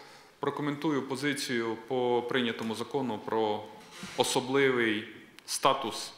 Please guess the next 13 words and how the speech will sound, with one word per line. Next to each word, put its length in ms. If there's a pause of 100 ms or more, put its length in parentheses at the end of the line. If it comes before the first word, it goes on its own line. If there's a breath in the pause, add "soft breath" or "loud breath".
окремих 440
територій 460
Донецької 440
і 40
Луганської 420
областей. 360 (3750 loud breath)
Можу 180
ще 220
раз 180
тільки 300
підтвердити 720 (1200)
попередню 560 (340)
сказану 580